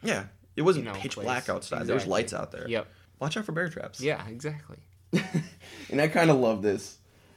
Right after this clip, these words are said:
Speaker 1: 'cause, uh, Nathan could still beat the shit out of Leprechaun. <laughs> He's just beating him with a gun. He's just smacking the crap
Speaker 2: He's
Speaker 1: out
Speaker 2: got
Speaker 1: of him.
Speaker 2: all the adrenaline, the fight or flight.
Speaker 1: Yep. The others join him, and Ozzy goes inside to call the cops. It's great. Get some backup out there.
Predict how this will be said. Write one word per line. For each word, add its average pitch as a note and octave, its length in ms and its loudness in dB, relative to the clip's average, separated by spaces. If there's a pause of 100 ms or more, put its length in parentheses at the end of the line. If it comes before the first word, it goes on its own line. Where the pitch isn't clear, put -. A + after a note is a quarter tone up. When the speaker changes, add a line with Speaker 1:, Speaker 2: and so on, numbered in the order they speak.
(140)
Speaker 1:
'cause, C3 200 4
uh, A#2 500 8 (260)
Nathan D#3+ 420 4
could D#3 140 2
still D3+ 200 4
beat B2+ 260 -2
the - 60 -2
shit - 300 6
out - 100 2
of - 140 -2
Leprechaun. - 580 0 (260)
<laughs> - 220 -12
He's D#3+ 200 0
just B2+ 280 4
beating C3 240 8
him D3+ 120 8
with C#3 100 4
a C#3+ 60 4
gun. A#2+ 360 8
He's A#2 140 2
just A2+ 340 -6
smacking B2+ 460 2
the - 80 4
crap G#2+ 400 2
Speaker 2:
He's C3+ 80 0
Speaker 1:
out G#2+ 100 6
Speaker 2:
got A#2 180 8
Speaker 1:
of A#2+ 60 -6
him. C3 60 -8
Speaker 2:
all B2+ 220 6
the B2 200 2
adrenaline, A2 560 0
the A#2 80 -10
fight C3 300 2
or A#2 60 2
flight. A2+ 420 0
Speaker 1:
Yep. B2+ 340 6 (240)
The C#3 140 8
others D#3 240 4
join C#3 300 8
him, C#3 300 4 (160)
and B2 220 0
Ozzy D3+ 320 0
goes D#3 160 2
inside C#3+ 240 4
to D3 60 0
call B2+ 140 2
the B2+ 60 -2
cops. G2+ 320 2
It's A2+ 120 -6
great. F#2+ 260 2
Get G#2 120 -6
some A2+ 100 -2
backup G2+ 320 0
out G2+ 160 -4
there. G#2 180 -4